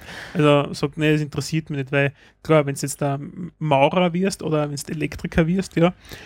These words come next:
dann interessiert dich zum Beispiel Kochen nicht. Das heißt, es hilft dir nichts, wenn du bei, als Kocher Lehrstelle ist, wenn dir das nicht interessiert. Ja,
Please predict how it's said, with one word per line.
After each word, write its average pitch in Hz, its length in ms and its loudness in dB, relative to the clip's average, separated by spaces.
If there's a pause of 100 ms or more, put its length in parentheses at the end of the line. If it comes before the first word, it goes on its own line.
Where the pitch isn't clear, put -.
(240)
dann 147 140 4
interessiert 156 520 0
dich 151 80 -6
zum 156 120 -4
Beispiel 156 300 0
Kochen - 480 2
nicht. - 380 -2
Das - 120 -4
heißt, - 260 -2
es 160 140 -2
hilft - 200 -4
dir 160 40 -2
nichts, 156 200 -4
wenn 147 120 -2
du 143 200 4
bei, 147 180 -4
als - 200 -4
Kocher - 300 2
Lehrstelle 147 500 0
ist, 151 140 -2
wenn 147 60 0
dir 147 60 2
das 143 160 -4
nicht 139 100 -2
interessiert. 143 580 0 (160)
Ja, 151 160 0